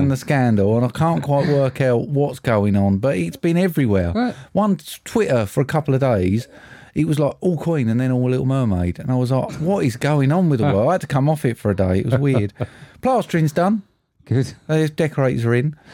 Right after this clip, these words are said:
Speaker 2: Not that sort of decorator, but the decorator is in, actually painting the walls. And I've got a big boy's T V
Speaker 1: Ah.
Speaker 2: with lights on it.
Speaker 1: Saw it. Saw it. Are you having wallpaper in that front? It looks a bit barren
Speaker 2: Well,
Speaker 1: in
Speaker 2: it's
Speaker 1: there.
Speaker 2: just
Speaker 1: Has
Speaker 2: been
Speaker 1: it been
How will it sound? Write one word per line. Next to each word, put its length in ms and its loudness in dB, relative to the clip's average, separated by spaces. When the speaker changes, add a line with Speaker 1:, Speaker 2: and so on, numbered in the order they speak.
Speaker 2:
Not 400 -2
that 220 0
sort 200 0
of 40 0
decorator, 480 2
but 200 0
the 40 -2
decorator 560 0
is 140 0
in, 260 0
actually 380 -2
painting 340 0
the 80 2
walls. 360 0
And 100 0
I've 60 0
got 80 0
a 40 0
big 220 -2
boy's 300 0
T 260 0
V 380 0
Speaker 1:
Ah. 200 -4
Speaker 2:
with 120 0
lights 340 0
on 120 4
it. 140 0
Speaker 1:
Saw 300 0
it. 160 -4
Saw 180 -4
it. 20 0
Are 40 0
you 120 0
having 160 0
wallpaper 480 0
in 80 0
that 120 -2
front? 280 -2
It 120 0
looks 160 -4
a 40 -6
bit 200 -2
barren 420 0
Speaker 2:
Well, 100 0
Speaker 1:
in 60 2
Speaker 2:
it's 80 0
Speaker 1:
there. 60 0
Speaker 2:
just 160 0
Speaker 1:
Has 60 -4
Speaker 2:
been 100 2
Speaker 1:
it 40 -2
been 80 2